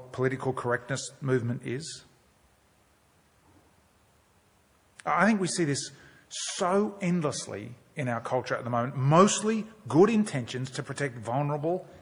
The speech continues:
and marginalised people, the result of which is to separate some people out as correct and to shame others as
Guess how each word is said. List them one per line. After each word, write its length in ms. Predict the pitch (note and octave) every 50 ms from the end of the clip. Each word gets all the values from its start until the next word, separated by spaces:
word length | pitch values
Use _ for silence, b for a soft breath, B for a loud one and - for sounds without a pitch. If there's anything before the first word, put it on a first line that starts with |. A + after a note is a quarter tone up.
| B B -
and 200 | B2+ A#2 A#2 A#2+
marginalised 760 | B2 C3 C#3+ D3 C#3 D#3 D#3 D3+ D3 D3 D3+ C#3+ D3+ - -
people, 320 | C3 B2+ - - - - - _ _ _ _ _ _ _ _ _ _ _ _ b b b b b b b b b b b
the 100 | D#3 D#3+
result 480 | D#3 D#3 C#3+ A#2+ D#3+ F3 G#3+ C#4 C#4 -
of 180 | A3+ F3 B2
which 220 | B2+ A#2+ B2 - - -
is 100 | E3 -
to 120 | - D#3 C#3+
separate 460 | - - E3+ E3+ - C#3 C#3 C3+ -
some 340 | - - F3+ F3+ G#3+ A3+ -
people 320 | - F3+ G3+ D3 F#3 F3+ -
out 240 | D3 D3 D#3 - -
as 100 | F3+ D#3
correct 440 | - - D3+ C3+ A#2 A#2 A#2 - - -
and 100 | C#3 B2+
to 80 | C#3
shame 380 | C3 - - D#3 D3+ C#3+ D3 - -
others 360 | D#3+ F#3 E3+ C#3+ B2+ B2 - -
as 260 | - C#3 C#3 C#3 -